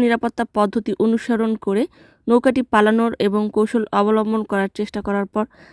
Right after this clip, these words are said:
তাকে থামানো হয় এবং নিয়ন্ত্রণে আনা হয়। তিনজন অভিযুক্তকে গ্রেফতার করা হয়। অনুসন্ধান ও তদন্ত কাজ সম্পন্ন করার পর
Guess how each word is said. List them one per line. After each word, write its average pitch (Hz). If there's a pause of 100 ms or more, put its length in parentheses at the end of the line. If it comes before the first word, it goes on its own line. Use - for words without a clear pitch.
(160)
তাকে - (100)
থামানো 214
হয় 285 (320)
এবং 208 (120)
নিয়ন্ত্রণে 226 (100)
আনা 196
হয়। 285 (380)
তিনজন 254 (100)
অভিযুক্তকে 208
গ্রেফতার -
করা 160
হয়। 175 (400)
অনুসন্ধান 240
ও - (120)
তদন্ত 208 (120)
কাজ 202 (120)
সম্পন্ন 190
করার 196 (100)
পর 220